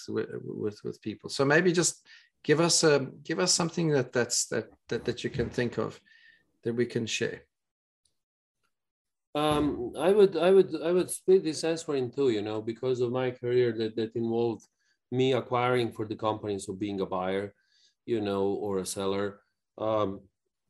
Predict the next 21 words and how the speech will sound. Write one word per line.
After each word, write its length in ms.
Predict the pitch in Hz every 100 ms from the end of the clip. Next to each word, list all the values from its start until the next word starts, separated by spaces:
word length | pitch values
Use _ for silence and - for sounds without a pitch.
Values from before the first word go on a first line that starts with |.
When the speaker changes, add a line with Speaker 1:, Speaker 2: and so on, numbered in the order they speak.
| _ _ _ -
Speaker 2:
so 220 | - 113
being 260 | 120 120
involved 460 | 117 113 110 110 107
in 240 | 104 107
the, 340 | 104 104 98 92 _ _
in 140 | 117 107
the, 140 | 101 -
in, 240 | 117 107 98 -
in 440 | 127 127 120 131 139
own, 460 | 127 127 117 98 - _ _ _ _
uh, 300 | 113 110 104 95 113
activity. 840 | - - 123 127 127 127 127 127
And 260 | 123 123 120
the 60 |
second 340 | 123 139 139 127
one 220 | 127 131
is 140 | 117
being 280 | 107 120 113
an 100 | 107
advisor 580 | 101 107 113 107 98 92
where, 440 | 104 101 95 92